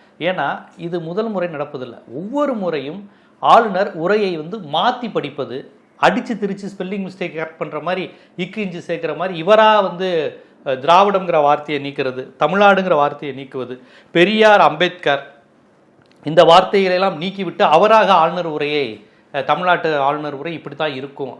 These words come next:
அப்படின்னு அவரா தருவது, அப்புறம் உரையை படிக்காம போவது, அதுக்கப்புறம் இன்னைக்கு ஜனகணமன பாடணுங்கிற மாதிரி தேசிய கீதத்தை பாடணும், அதை பாடாம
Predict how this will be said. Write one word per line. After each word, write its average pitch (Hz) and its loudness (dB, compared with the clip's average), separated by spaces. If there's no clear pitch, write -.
அப்படின்னு 139 -10
அவரா 139 -2
தருவது, 117 -12
அப்புறம் 185 2
உரையை 202 0
படிக்காம 185 0
போவது, 151 -6
அதுக்கப்புறம் 202 2
இன்னைக்கு 196 -4
ஜனகணமன 202 4
பாடணுங்கிற 185 4
மாதிரி 180 2
தேசிய 196 -2
கீதத்தை 175 -4
பாடணும், 160 2
அதை 156 4
பாடாம 226 8